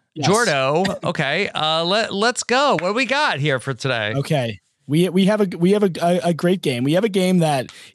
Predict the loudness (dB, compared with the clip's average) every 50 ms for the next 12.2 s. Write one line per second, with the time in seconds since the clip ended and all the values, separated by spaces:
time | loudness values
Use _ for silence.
0 | _ -6 -2 -2 -2 -2 0 0 2 2 2 2 2 0 0 2 2 2 2 2
1 | 2 2 0 0 0 0 0 0 -2 -4 -6 -4 -4 -2 -2 -2 -4 -6 -10 -10
2 | -12 -14 _ _ _ _ _ _ _ _ _ _ _ _ -4 -4 -4 -2 -4 -4
3 | -2 0 0 0 -2 -4 -6 -6 -6 -6 -6 -6 -6 -6 -6 -6 -6 -6 -6 -6
4 | -4 -4 -4 -6 -6 -8 -6 -4 -2 -2 0 -2 -2 0 -2 -2 0 -2 -2 -2
5 | -2 -2 -2 0 0 0 0 0 0 0 0 0 0 -2 -2 0 0 0 0 0
6 | -2 -2 -2 -2 -2 -2 -2 -2 0 0 0 -2 0 0 0 0 2 2 2 2
7 | 2 0 0 0 0 0 0 0 0 0 0 0 0 0 0 2 0 0 2 0
8 | 0 0 2 2 2 2 2 0 0 2 0 2 2 2 2 2 2 2 0 0
9 | 0 2 0 0 0 0 0 0 0 0 0 0 0 -2 -2 -2 -4 -6 -6 -4
10 | -4 -2 -2 0 0 0 0 2 2 2 2 2 2 2 2 0 -4 -4 -2 -2
11 | 0 0 0 0 -2 -2 -2 -2 -2 -2 -2 -4 -6 -8 -8 -4 -2 0 0 0
12 | -2 -4 -6